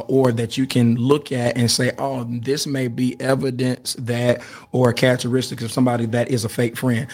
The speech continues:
It's about eight things, and I'll give you three things you can do to fix that problem. Number one, a fake friend, they are, get this, y'all, you've heard the terminology fair weather friends. Fair weather friends. They are not friends at all. Fair weather friends means that they,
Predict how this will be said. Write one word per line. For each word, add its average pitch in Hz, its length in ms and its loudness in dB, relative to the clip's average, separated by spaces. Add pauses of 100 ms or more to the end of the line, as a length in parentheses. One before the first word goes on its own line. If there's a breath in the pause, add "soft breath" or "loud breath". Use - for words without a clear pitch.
(100)
It's - 80 -16
about 127 200 2
eight 135 240 2
things, 127 200 2
and 117 80 0
I'll 117 60 0
give 113 160 -2
you 110 60 -4
three 131 180 0
things 123 240 0
you 107 80 -4
can 113 120 0
do 117 240 2
to 113 460 2
fix - 300 -2
that 117 160 -4
problem. 120 320 0
Number 139 220 2
one, 127 320 4 (300 loud breath)
a 123 120 -4
fake - 480 0
friend, 135 560 2
they 127 200 4 (100)
are, 123 460 4
get 139 240 0
this, 117 180 -4
y'all, 120 260 2
you've 127 180 2
heard 131 160 2
the 123 40 -6
terminology 123 540 -2
fair 135 520 2
weather 127 300 -6
friends. 123 580 -4 (420 loud breath)
Fair 143 560 2
weather 127 360 0
friends. 113 500 0
They 127 140 -2
are 120 180 2
not 117 380 0
friends 120 360 -6
at 120 80 -2
all. 123 200 2
Fair 135 240 0
weather 127 220 -2
friends 123 380 -6
means 127 320 -2
that 117 260 -8
they, 127 320 -4